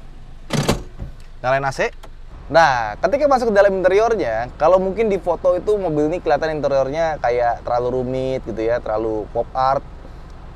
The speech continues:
Tapi pas kita lihat masuk ke dalamnya langsung, ini keren. Gue suka. Apalagi build quality-nya, terus attention of detail itu bagus banget. Kayak gini contohnya ya. Ini lihat deh.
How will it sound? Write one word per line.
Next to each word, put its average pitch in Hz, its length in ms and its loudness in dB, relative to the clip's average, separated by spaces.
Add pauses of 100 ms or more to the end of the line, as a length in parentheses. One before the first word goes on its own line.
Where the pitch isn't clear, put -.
(220)
Tapi 208 100 6
pas 196 240 0
kita 147 240 0
lihat 139 160 2 (220)
masuk 127 260 -8
ke 139 80 0
dalamnya 123 300 -2
langsung, 143 340 -6 (300)
ini 151 100 -4
keren. 135 400 -4 (640)
Gue 160 180 6
suka. 139 320 -4 (480)
Apalagi 175 800 0
build 151 300 -2
quality-nya, 151 1120 0
terus 160 380 -4 (800)
attention 175 480 0
of 175 80 -2
detail 170 340 4
itu 220 220 2 (160)
bagus 170 420 0
banget. 120 300 0 (440)
Kayak 151 160 2
gini 160 160 4
contohnya 131 340 2 (100)
ya. 101 40 -8 (320)
Ini 147 80 -4
lihat 135 160 2
deh. 107 140 -8